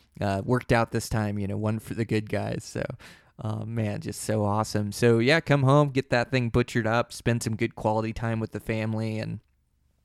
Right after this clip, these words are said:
um, really trying to catch my daughter's volleyball games, you know, one's in middle school and one's in high school. So I'm trying to catch those games,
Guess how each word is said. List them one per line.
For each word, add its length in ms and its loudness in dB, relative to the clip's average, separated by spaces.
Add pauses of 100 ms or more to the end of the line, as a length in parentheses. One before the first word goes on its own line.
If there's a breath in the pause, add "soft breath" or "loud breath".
(300)
um, 320 -12 (380 loud breath)
really 240 4
trying 240 -2
to 60 -2
catch 420 -4 (400 loud breath)
my 80 2
daughter's 440 4
volleyball 640 2
games, 580 -6
you 140 -6
know, 240 -6 (320)
one's 540 -4
in 100 -4
middle 200 -2
school 440 2
and 140 -2
one's 220 -2
in 100 -4
high 220 -2
school. 380 -2
So 200 -6
I'm 80 -8
trying 180 -2
to 60 -4
catch 300 -6
those 240 0
games, 600 -6